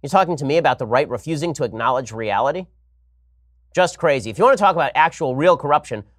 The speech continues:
why don't we turn instead to New York City? This is a story by Greg Smith over at the New York Daily News. The city's top watchdog charged Monday that Mayor Bill de Blasio fired him in part to put the brakes on pending probes, describing the mayor as vindictive and at times unhinged in his fury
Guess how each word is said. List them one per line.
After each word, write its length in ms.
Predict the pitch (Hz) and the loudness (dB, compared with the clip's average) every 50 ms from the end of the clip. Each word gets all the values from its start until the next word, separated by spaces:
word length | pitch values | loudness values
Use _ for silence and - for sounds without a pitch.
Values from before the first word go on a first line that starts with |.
| _ | _
why 140 | _ 147 190 | _ 2 4
don't 120 | 247 214 196 | 4 2 0
we 80 | 180 | -4
turn 200 | 135 - 165 160 | -4 -2 -2 -2
instead 500 | 147 135 - - - 170 135 110 104 101 - _ _ _ | -2 -4 -6 -4 -2 -2 0 0 -2 -6 -10 _ _ _
to 140 | - 175 170 | -4 -2 0
New 160 | 170 170 190 | 2 2 4
York 200 | 190 175 165 165 | 4 4 2 2
City? 320 | - - 151 98 73 - _ _ _ | 0 -4 -4 -4 -6 -12 _ _ _
This 100 | - 170 | -8 -6
is 40 | 175 | -4
a 60 | 175 | -4
story 260 | - - - 180 175 160 | -4 -2 2 2 4 4
by 120 | 135 131 | 2 0
Greg 300 | 131 131 151 170 175 143 | 0 0 2 2 2 0
Smith 240 | - 160 165 160 - | 0 -2 -2 0 0
over 160 | 151 135 131 | 0 -2 -2
at 80 | 131 107 | -4 -4
the 80 | 135 | -4
New 60 | 139 | 0
York 180 | 147 151 139 127 | 0 0 0 0
Daily 240 | 143 135 127 123 127 | -2 -2 -2 -2 -2
News. 300 | 135 131 101 95 92 - _ _ _ _ | -2 -2 -4 -6 -8 -12 _ _ _ _
The 60 | 147 | -10
city's 360 | 139 - 240 254 240 190 151 - | 0 2 2 2 2 0 -4 0
top 260 | - 196 175 170 - | 2 2 2 2 0
watchdog 500 | 139 151 160 170 170 - - 143 139 135 | 0 2 2 2 0 -2 -4 -4 -4 -2
charged 320 | - 156 147 139 107 117 | -2 -2 -4 -2 -4 0
Monday 280 | 143 165 180 170 131 123 | 2 2 2 2 2 0
that 100 | 117 117 | -2 -2
Mayor 280 | 127 160 190 226 226 | 0 2 2 4 2
Bill 200 | 180 135 165 180 | 2 2 2 2
de 120 | 185 147 135 | 2 0 -4
Blasio 500 | 117 131 147 151 165 156 135 139 123 - | 0 4 4 4 4 2 0 -2 -4 -2
fired 380 | - - 214 247 233 202 160 | 0 2 2 4 2 0 0
him 180 | 131 127 123 131 | -2 -4 -4 -4
in 80 | 127 120 | -6 0
part 320 | - 170 156 139 117 - _ _ _ _ _ | 2 4 4 4 2 -2 _ _ _ _ _
to 80 | - | -6
put 120 | 123 - - | -4 -2 -2
the 80 | - | -2
brakes 360 | 139 - 170 196 226 208 - 156 | -2 2 4 4 4 2 0 -4
on 160 | 156 165 147 | -4 -4 -4
pending 360 | - 147 170 170 170 185 185 | -4 -4 -4 -2 -2 -4 -4
probes, 460 | - - 254 240 165 110 87 82 - _ _ _ _ | 0 2 2 4 4 2 0 -6 -12 _ _ _ _
describing 480 | - 139 - - 190 226 247 233 220 | -18 -16 -6 2 4 4 4 4 0
the 60 | 185 147 | -2 -2
mayor 220 | 139 135 123 120 | 0 0 0 0
as 180 | 82 117 127 123 | -2 -4 -4 -2
vindictive 540 | 143 175 196 190 254 254 - - 113 85 | -2 -2 2 2 0 0 2 -2 -4 -2
and 80 | 110 123 | -2 -6
at 80 | 135 - | -6 -2
times 260 | 151 160 175 170 156 - | -2 -2 0 0 -2 -2
unhinged 600 | 165 175 160 127 - 233 226 156 117 101 - - | -2 -2 -2 2 4 4 4 4 2 -4 -8 -8
in 80 | 135 | -6
his 160 | 151 151 135 | -6 -6 -8
fury 400 | - - 170 185 175 143 117 98 | -8 -2 0 2 2 2 0 -2